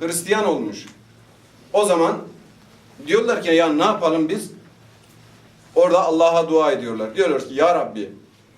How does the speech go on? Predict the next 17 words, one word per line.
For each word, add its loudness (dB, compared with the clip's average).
biz -2
sana 2
sığınıyoruz 0
ve -2
bizi -8
sen -2
koru." -6
Ve 4
orada 0
sır -2
oluyorlar -2
ve 4
Efsus, -2
şu 0
anki -2
Eshab-ı -2
Kehf 0